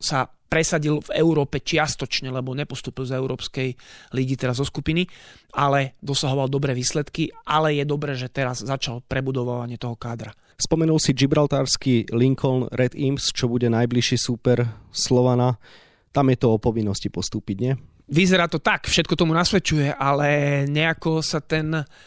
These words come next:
Speaker 1: gibraltársky šampión dostal do tretieho predkola Európskej ligy. Samozrejme teraz, e, naposledy prehral vlastne s rumunským Klužom, ale predtým musel niekoho vyradiť, takže n-,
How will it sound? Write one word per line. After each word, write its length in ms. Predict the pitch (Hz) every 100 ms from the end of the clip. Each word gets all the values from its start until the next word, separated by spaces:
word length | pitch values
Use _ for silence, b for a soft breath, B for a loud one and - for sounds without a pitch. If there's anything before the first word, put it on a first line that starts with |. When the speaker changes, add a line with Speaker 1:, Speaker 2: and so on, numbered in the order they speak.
| b -
Speaker 1:
gibraltársky 720 | 147 160 160 165 156 - 160
šampión 480 | 165 160 165 156 151
dostal 400 | 170 - 151 131
do 80 |
tretieho 400 | - 143 147 139
predkola 560 | 139 143 - 151 151 156
Európskej 560 | 151 147 147 147 - 151
ligy. 400 | 139 143 185 185 _ _ -
Samozrejme 680 | 147 143 143 147 143 143
teraz, 320 | 143 139 131 -
e, 260 | 135 135 135
naposledy 560 | 135 139 - 143 139 131 b b _
prehral 840 | - 143 143 143 139 135 135 131 131 _ -
vlastne 880 | 127 131 - 131 127 127 123 131 - 339 466 _ _
s 180 | 143 123
rumunským 640 | 131 135 135 151 156 - 143
Klužom, 400 | 151 147 202 226 _
ale 1120 | - 151 151 151 156 156 156 156 156 156 156 156
predtým 380 | - 175 - 190
musel 260 | 214 190
niekoho 240 | 160 151 151
vyradiť, 560 | 151 160 190 - -
takže 400 | 143 139 135 151
n-, 380 | 156 160 151 143